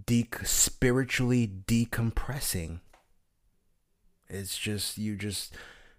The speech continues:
breathe. Just allow yourself five minutes a day. Just get on with it.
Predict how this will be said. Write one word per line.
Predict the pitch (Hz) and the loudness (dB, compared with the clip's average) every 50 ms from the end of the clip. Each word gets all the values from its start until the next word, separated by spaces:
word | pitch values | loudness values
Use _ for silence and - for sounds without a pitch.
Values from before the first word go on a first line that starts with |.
| _ - - - | _ -20 -12 -4
breathe. | - 104 110 120 120 113 98 85 82 80 80 - - - - - - - | 0 2 4 4 4 2 0 -2 -8 -12 -14 -14 -16 -16 -16 -18 -18 -16
Just | - 87 82 76 | -14 -14 -14 -12
allow | 82 95 95 98 98 104 110 | -10 -10 -6 -4 -4 -2 0
yourself | 117 117 113 110 - - 107 101 98 95 92 - - - - - | 0 2 2 2 2 2 2 2 2 0 -2 -4 -8 -14 -14 -16
five | - - - - 104 98 104 117 123 131 | -16 -14 -8 -4 -2 0 0 0 0 2
minutes | 123 117 113 113 107 - - | 2 2 2 0 -2 -2 -4
a | 107 | -6
day. | 107 101 101 85 80 80 87 92 - _ _ _ _ _ _ _ _ _ _ _ _ - | -4 -4 -4 -4 -4 -6 -8 -10 -12 _ _ _ _ _ _ _ _ _ _ _ _ -10
Just | - 98 98 92 - | -6 -4 -4 -4 -2
get | - 101 92 | -2 -2 0
on | 92 90 90 | 0 -2 -2
with | 82 76 - 53 | -4 -6 -8 -12
it. | - | -14